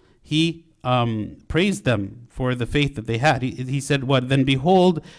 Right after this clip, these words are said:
they brought to him a paralytic lying on a bed. When Jesus saw their faith, he said to the paralytic, 'Son, be of good cheer, your sins are forgiven you.'" What is it that prompted the Lord to take this step to forgive the sin of the man?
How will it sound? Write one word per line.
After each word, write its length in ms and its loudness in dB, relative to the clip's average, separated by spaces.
they 100 4
brought 400 4
to 100 0
him 280 2
a 80 -4
paralytic 520 0
lying 240 2
on 120 0
a 40 0
bed. 380 0
When 180 2
Jesus 420 0
saw 200 4
their 160 2
faith, 400 0
he 100 -6
said 240 -2
to 100 -2
the 120 -4
paralytic, 520 0
'Son, 360 2
be 160 0
of 180 -4
good 160 0
cheer, 460 2
your 160 0
sins 400 0
are 120 0
forgiven 440 -2
you.'" 320 -2
What 200 4
is 180 4
it 120 2
that 180 0
prompted 420 4
the 80 0
Lord 460 2
to 80 -10
take 260 0
this 160 -2
step 540 -2
to 100 -4
forgive 400 0
the 100 -2
sin 240 -2
of 140 -2
the 60 -4
man? 360 0